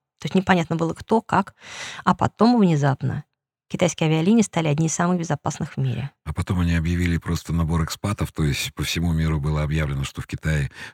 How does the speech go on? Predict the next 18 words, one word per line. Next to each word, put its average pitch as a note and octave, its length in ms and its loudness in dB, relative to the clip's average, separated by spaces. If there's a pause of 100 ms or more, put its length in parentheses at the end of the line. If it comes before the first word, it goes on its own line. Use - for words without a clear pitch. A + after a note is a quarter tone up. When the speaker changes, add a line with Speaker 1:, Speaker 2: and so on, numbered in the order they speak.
Speaker 2:
ну, G2 60 -4
когда D2 240 0 (220)
произошла D2 420 -2
вот C2 140 -4
эта C2+ 140 -6
большая C#2+ 380 -2
культурная C2+ 460 -2
революция, D#2 540 0
да, D2+ 260 -2
и D#2+ 260 0 (480)
экономический E2+ 680 2
рост G2 320 4
Китая C#2 480 -2 (420)
пополз. - 380 -4 (500)
Ну, A2+ 460 4
люди-то G#2+ 400 6
не G#2 100 6
дураки. G2+ 500 6